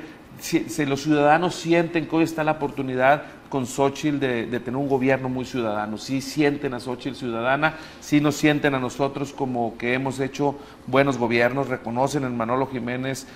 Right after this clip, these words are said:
este, un buen gobierno, que algo que, te, que, que destacar, se va Miguel Riquelme,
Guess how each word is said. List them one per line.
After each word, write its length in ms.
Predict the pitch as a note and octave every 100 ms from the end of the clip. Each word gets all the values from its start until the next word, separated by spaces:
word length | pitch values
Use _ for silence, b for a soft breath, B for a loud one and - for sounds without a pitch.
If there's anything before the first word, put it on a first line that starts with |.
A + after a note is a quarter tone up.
| B B
este, 420 | A#2+ G#2+ B2 A#2+
un 300 | - C3 C#3
buen 220 | C3+ C3+
gobierno, 580 | C3 B2 A#2+ A#2+ C3+ C3+ - -
que 540 | B2 A2+ G#2+ F#2+ - - -
algo 260 | C3+ D3+
que, 100 | C3+
te, 380 | A2+ A#2+ A2 F#2+
que, 220 | - A#2+ A2+
que 240 | B2+ C3
destacar, 680 | C#3 - A#2 A#2+ A#2+ D3+ - B B
se 220 | - - A2
va 120 | B2+
Miguel 300 | E3+ D#3+ D#3
Riquelme, 480 | D3+ D3 C#3+ F3